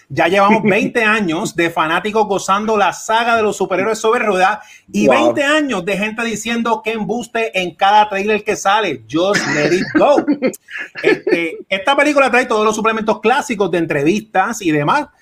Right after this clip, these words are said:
Speaker 1: y trae el preludio que hablé de que conecta la película primera con la segunda.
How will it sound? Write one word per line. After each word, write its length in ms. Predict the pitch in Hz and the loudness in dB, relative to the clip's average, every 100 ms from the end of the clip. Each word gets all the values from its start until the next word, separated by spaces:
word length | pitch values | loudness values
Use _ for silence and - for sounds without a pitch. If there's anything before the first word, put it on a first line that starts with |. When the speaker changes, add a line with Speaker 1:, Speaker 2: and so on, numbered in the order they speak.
| - _ | -20 _
Speaker 1:
y 140 | 247 | 0
trae 240 | 269 226 226 | 2 2 2
el 100 | 220 | 0
preludio 460 | 208 202 214 208 202 | -2 0 0 0 2
que 80 | |
hablé 360 | 175 170 220 233 | 2 2 -2 -4
de 680 | 147 165 160 156 147 143 135 139 | -2 0 2 2 2 0 -2 -4
que 100 | 156 | -4
conecta 580 | 196 196 - 196 196 - _ | -2 -4 0 0 0 -6 _
la 300 | 151 160 151 | 0 4 4
película 420 | 151 156 180 175 | 2 0 2 2
primera 500 | 165 170 208 208 214 - _ _ _ | 2 0 2 0 -2 -10 _ _ _
con 300 | 175 185 190 | 0 0 -2
la 480 | - 156 165 190 190 - | -2 0 2 0 -4 -12
segunda. 880 | - 175 165 135 180 180 127 - | -6 -2 0 0 -2 -2 -4 -6